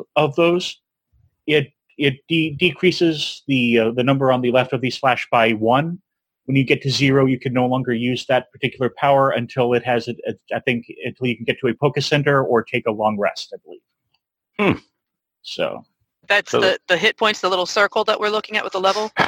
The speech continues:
Speaker 1: Uh, no, the, the, uh, P P things on the sides of, on, on, on the si-, on the right side of each of the, of,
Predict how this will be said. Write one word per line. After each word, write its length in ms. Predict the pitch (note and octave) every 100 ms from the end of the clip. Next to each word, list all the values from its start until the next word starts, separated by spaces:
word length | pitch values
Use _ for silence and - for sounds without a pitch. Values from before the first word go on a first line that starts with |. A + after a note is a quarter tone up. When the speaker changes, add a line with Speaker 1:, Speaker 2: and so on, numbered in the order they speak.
| - _
Speaker 1:
Uh, 320 | - C#3+ C#3+ C#3+
no, 180 | D#3 C#3
the, 420 | C3+ B2+ B2+ C3
the, 220 | B2 A#2+
uh, 60 | A2 -
P 200 | - F3+
P 480 | D#3 - C#3+ A#2 G2 _ _ B2 C3 C3
things 320 | - A#2+ G#2+ -
on 180 | A#2+
the 100 | A#2+
sides 420 | A2+ C3+ B2+ A#2+ B2
of, 200 | A2 - -
on, 180 | A#2+ A#2
on, 260 | B2 A#2+ A2
on 200 | A#2+ A#2
the 80 | A#2
si-, 160 | -
on 260 | B2 B2+ A#2+
the 100 | A#2
right 220 | B2+ C3
side 240 | - B2+ A#2
of 120 | B2
each 220 | B2+ -
of 280 | - A#2 G#2
the, 420 | A2+ G#2 G#2 - -
of, 140 | A2